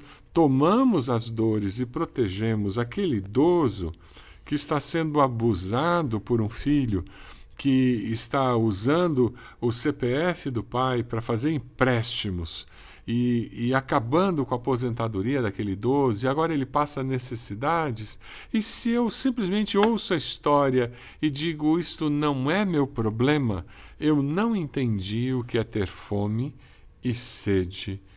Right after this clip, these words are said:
de justiça. É muito importante, quando nós estudamos esse texto, nós entendermos que Jesus não disse que feliz quem é justo.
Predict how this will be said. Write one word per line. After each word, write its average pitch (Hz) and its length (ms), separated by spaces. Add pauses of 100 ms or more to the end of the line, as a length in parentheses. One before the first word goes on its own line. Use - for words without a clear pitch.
(260)
de 107 240
justiça. 85 880 (380)
É 220 60
muito 294 280
importante, 151 640
quando 120 260
nós 117 240
estudamos 104 640
esse - 240
texto, 143 560
nós 147 320
entendermos 143 960 (300)
que 160 180
Jesus 151 460
não 180 160
disse 160 420
que 147 160
feliz 139 520
quem 170 260
é 170 100
justo. 113 720